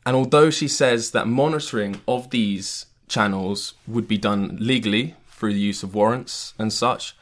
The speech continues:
um, people are still saying it's an impossible task.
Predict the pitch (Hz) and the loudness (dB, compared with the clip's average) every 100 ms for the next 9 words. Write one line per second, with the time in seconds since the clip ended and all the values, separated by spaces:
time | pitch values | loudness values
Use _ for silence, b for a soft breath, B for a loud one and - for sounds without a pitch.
0 | b b b b b b b _ - 127 | b b b b b b b _ -2 2
1 | 127 127 127 123 117 - _ _ _ _ | 4 4 2 2 -2 -6 _ _ _ _
2 | _ _ _ - - 156 147 135 113 120 | _ _ _ -14 0 0 2 2 2 0
3 | 110 113 101 90 107 92 92 - - - | -2 0 -2 -4 -6 -6 -8 -12 -16 -16
4 | - - | -16 -18